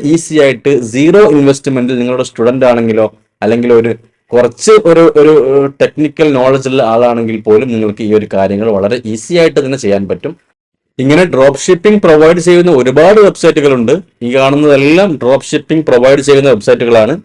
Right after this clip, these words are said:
അപ്പോൾ ഇതിൽ നിന്ന് നിങ്ങൾക്ക് ഇഷ്ടമുള്ള ഒന്നോ രണ്ടോ നല്ല വെബ്സൈറ്റുകൾ നോക്കി നിങ്ങൾ സെലക്ട് ചെയ്യണം. അതിനുശേഷം നിങ്ങൾക്കൊരു ഇഷ്ടമുള്ള പ്രൊഡക്റ്റ് കൂടെ നിങ്ങൾ സെലക്ട് ചെയ്യണം. ആ പ്രൊഡക്റ്റിന്റെ ഫോട്ടോസ് നിങ്ങൾ അവരുടെ കയ്യിൽ നിന്നും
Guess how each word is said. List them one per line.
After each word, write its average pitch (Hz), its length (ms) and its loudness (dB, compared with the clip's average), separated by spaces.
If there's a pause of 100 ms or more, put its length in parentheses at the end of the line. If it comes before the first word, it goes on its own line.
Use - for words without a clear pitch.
(380)
അപ്പോൾ 147 200 0
ഇതിൽ 147 240 2
നിന്ന് 175 240 2
നിങ്ങൾക്ക് 139 480 0
ഇഷ്ടമുള്ള 170 800 0
ഒന്നോ 123 300 0
രണ്ടോ 143 420 2
നല്ല 120 340 0
വെബ്സൈറ്റുകൾ 127 540 -2
നോക്കി 110 320 -2
നിങ്ങൾ 117 220 -2
സെലക്ട് 107 400 -2
ചെയ്യണം. 107 360 -4 (480)
അതിനുശേഷം 143 840 2 (680)
നിങ്ങൾക്കൊരു 165 520 2
ഇഷ്ടമുള്ള 170 440 0
പ്രൊഡക്റ്റ് 143 460 0
കൂടെ 180 160 4
നിങ്ങൾ 143 220 2
സെലക്ട് 117 380 0
ചെയ്യണം. 107 420 -2
ആ 180 140 -2
പ്രൊഡക്റ്റിന്റെ 139 540 0
ഫോട്ടോസ് 135 680 2
നിങ്ങൾ 123 320 0
അവരുടെ 113 280 2
കയ്യിൽ 110 260 2
നിന്നും 110 340 -2